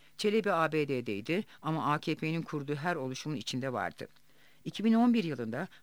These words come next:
Başbakan Erdoğan'a bağlı Yurtdışı Türkler ve Akraba Topluluklar Başkanlığı adında bir birim oluşturuldu. Çelebi üye olarak buraya da alındı.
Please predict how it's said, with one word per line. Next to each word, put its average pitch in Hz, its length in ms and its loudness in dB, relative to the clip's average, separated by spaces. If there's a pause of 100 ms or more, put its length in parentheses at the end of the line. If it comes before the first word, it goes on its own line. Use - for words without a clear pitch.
Başbakan 180 540 0 (760)
Erdoğan'a 151 560 2
bağlı 127 320 2
Yurtdışı 202 400 -2
Türkler 165 420 -2
ve 143 80 2
Akraba 156 380 0
Topluluklar 139 600 -6
Başkanlığı 139 500 -2
adında 143 340 -4
bir 143 160 -6
birim 131 200 -4
oluşturuldu. 110 680 -8 (540)
Çelebi 220 320 0
üye 226 240 2
olarak 160 380 2
buraya 127 240 0
da 110 80 -2
alındı. 95 400 -6